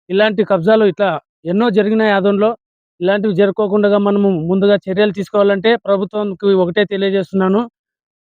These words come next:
రెండు వేల పదహైదులో కేటాయించారు అంటే ఇది ప్రభుత్వం కేటాయించినందుకే కదా ప్రజలకి. ఇప్పుడు మళ్ళీ మీరు రాకపోవడం ఏంటి? అంటే నాయకుల ద్వారానా? నాయకులు మీకు సపోర్ట్ ఉండరానే? ఎవరికైనా ఒకటే చెప్తాను, మీరు ఎంత పెద్ద నాయకులన్నా మీకు సపోర్ట్ ఉంది. ఈ జేబీ యూత్ ఈరోజు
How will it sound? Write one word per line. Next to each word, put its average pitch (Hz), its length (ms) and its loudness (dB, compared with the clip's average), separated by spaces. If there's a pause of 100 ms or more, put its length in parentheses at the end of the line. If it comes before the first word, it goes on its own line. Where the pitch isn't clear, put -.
రెండు 175 220 -2
వేల 247 160 4
పదహైదులో 226 500 2
కేటాయించారు 214 600 0
అంటే 190 200 2
ఇది 190 120 0
ప్రభుత్వం 202 460 -4
కేటాయించినందుకే 226 720 -2
కదా 214 160 2
ప్రజలకి. 190 480 -4 (500)
ఇప్పుడు 202 200 0
మళ్ళీ 220 220 2
మీరు 233 180 2
రాకపోవడం 208 500 0
ఏంటి? 190 260 -4 (600)
అంటే 180 160 -2
నాయకుల 208 400 0
ద్వారానా? 202 380 2 (480)
నాయకులు 202 260 -2
మీకు 208 180 0
సపోర్ట్ 190 300 0
ఉండరానే? 196 400 0 (560)
ఎవరికైనా 214 460 0
ఒకటే 196 260 2
చెప్తాను, 214 420 -2 (140)
మీరు 202 260 2
ఎంత 190 260 0
పెద్ద 208 180 -2
నాయకులన్నా 208 460 2
మీకు 220 180 0
సపోర్ట్ 202 300 -2
ఉంది. 190 180 2 (180)
ఈ 180 100 -4
జేబీ 196 320 2
యూత్ 220 260 -2
ఈరోజు 202 400 0